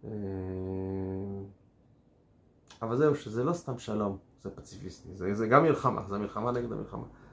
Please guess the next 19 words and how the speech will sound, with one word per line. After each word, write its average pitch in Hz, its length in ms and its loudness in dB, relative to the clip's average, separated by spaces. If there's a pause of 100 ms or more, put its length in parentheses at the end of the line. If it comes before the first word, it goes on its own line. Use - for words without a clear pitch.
(160)
טוב, 196 160 2 (400)
אה, 151 60 -6 (480)
יש, 170 200 0
יש 175 280 0
פה - 140 -4
כל 160 120 2
מיני 147 200 2
פתחים 127 440 0 (840)
בעיניי. 110 440 4 (380)
אה, 104 40 -6 (3250)
אז, 101 340 -4
אה, 95 80 2
זהו, 95 200 2 (300)
מי 135 200 2
שהגיע 113 460 4
עד 107 120 0
כאן 113 360 2
בשיעור 90 1500 -4
הלז 104 520 6